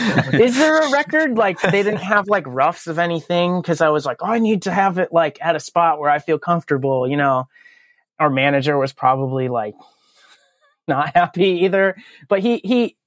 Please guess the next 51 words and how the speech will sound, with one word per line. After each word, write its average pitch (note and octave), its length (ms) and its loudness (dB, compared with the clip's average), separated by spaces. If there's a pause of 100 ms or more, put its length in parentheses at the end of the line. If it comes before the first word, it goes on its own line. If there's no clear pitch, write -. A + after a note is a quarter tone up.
(260)
our, G#3+ 180 2
our A3+ 160 2
manager G3 460 0
really, D3 540 0
like, C3 360 0 (680)
made C#3 300 2
everything C3+ 540 0
come B2+ 240 -2
together. A#2 500 -2
He, C#3+ 320 0
he's, D3 240 -2
like, D#3 180 2
our C#3+ 60 2
saving B2+ 400 -6
grace. G#2+ 340 -10
He, A3+ 240 2
he's A#3 300 2
really, C#4+ 320 2
like, A3+ 180 0
a F3 80 0
big E3+ 240 -2
turning E3+ 320 0
point D#3+ 220 -2
for C#3 140 -2
why C3+ 240 2
we C3 140 -4
even A#2+ 200 -10
did A#2+ 160 -4
another G#2+ 320 -8
record. C3 480 0 (460)
And A#2 400 -4
he's B2+ 340 0
just - 240 -6
been A#2+ 160 -2
there A2+ 160 -4
for A2 220 -2
us G#2+ 120 -4
since, - 540 -12 (640)
I - 60 -16
think C#3+ 220 0
we C#3+ 180 6
started D3 280 0
working C3 200 0
with D#3+ 80 -2
him F3 160 2
in C#3 140 0
twenty C3+ 320 0
eighteen C#3 280 0
or B2+ 60 0
twenty C3 220 -2
nineteen. D#3+ 500 0